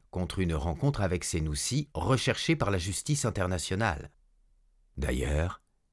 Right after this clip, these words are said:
Pierre Bousquet de Florian a estimé comme hautement improbable la possibilité que Sarkozy ait pu personnellement échanger avec Senoussi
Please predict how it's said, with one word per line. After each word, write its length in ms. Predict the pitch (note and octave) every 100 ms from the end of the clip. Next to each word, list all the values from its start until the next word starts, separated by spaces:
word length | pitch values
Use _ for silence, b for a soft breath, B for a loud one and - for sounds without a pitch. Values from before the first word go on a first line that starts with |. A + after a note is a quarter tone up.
| -
Pierre 200 | A2 G2
Bousquet 360 | F2 F#2+ -
de 80 | D2
Florian 460 | C#2+ - E2+ G#2+ -
a 160 | E2+ C#2+
estimé 500 | C#2+ - E2 F#2 B2+
comme 320 | - A2 B2 - _
hautement 460 | - A#3+ - C#3 C3+
improbable 600 | G#2+ - D#2+ D#2 F2 B2+ B B B -
la 80 |
possibilité 600 | F2+ G#2+ F#2+ F2 E2+ A2+
que 120 | D3+ C3
Sarkozy 720 | A#2 - E2 D#2+ C3 D#3+ -
ait 140 | G#2
pu 200 | F2 G#2
personnellement 1000 | E2 - - - - D2+ D#2 D#2 G#2 C3 -
échanger 480 | G2+ - E2+ D#2
avec 220 | B2 G#2 -
Senoussi 500 | F#2+ F2+ - B2+